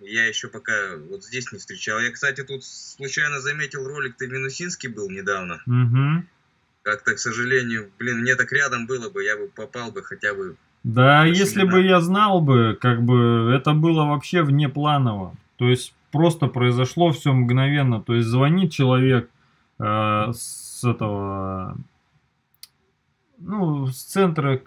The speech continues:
Speaker 2: э, здоровья Клеопатра, э,
Speaker 1: Ага.
Speaker 2: собственница, и говорит: «Нам нужно правило поставить, нам дали телефон».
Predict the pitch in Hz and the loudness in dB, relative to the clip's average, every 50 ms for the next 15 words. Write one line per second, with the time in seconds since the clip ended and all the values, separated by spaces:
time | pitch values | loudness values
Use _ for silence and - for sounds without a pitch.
0 | - 143 135 131 127 123 127 143 151 160 175 160 143 135 123 - - 127 131 131 | -6 -2 0 2 2 2 2 0 0 0 0 0 0 0 0 -2 0 0 2 2
1 | 131 131 - 147 139 135 123 - 113 104 95 - _ _ _ _ _ _ _ - | 0 0 0 0 0 0 0 -2 -6 -8 -8 -10 _ _ _ _ _ _ _ -20
2 | _ _ _ _ _ _ _ _ _ - 120 117 113 107 110 113 120 127 139 131 | _ _ _ _ _ _ _ _ _ -6 -4 -2 -2 -2 -2 -4 -4 -6 -4 0
3 | 156 156 143 123 - - - 120 120 117 113 - - 117 117 113 113 127 127 131 | 2 2 2 2 -2 -4 -2 0 0 0 -2 -2 -4 -6 -4 -2 0 0 0 0
4 | 127 160 175 202 202 196 185 190 196 175 165 156 135 127 139 135 135 139 139 151 | 0 0 0 0 2 2 2 0 2 2 2 2 0 2 2 4 4 4 4 4
5 | 156 147 135 123 - 123 120 - - 139 127 120 117 120 143 147 143 139 131 139 | 4 4 2 2 0 -2 -4 -2 0 0 0 0 0 0 0 0 0 2 2 2
6 | 143 135 127 120 - 131 123 113 120 117 - - 127 123 117 101 95 - | 2 2 0 -2 -2 -2 -2 -2 -2 -4 -4 -4 -2 -2 -2 -4 -6 -10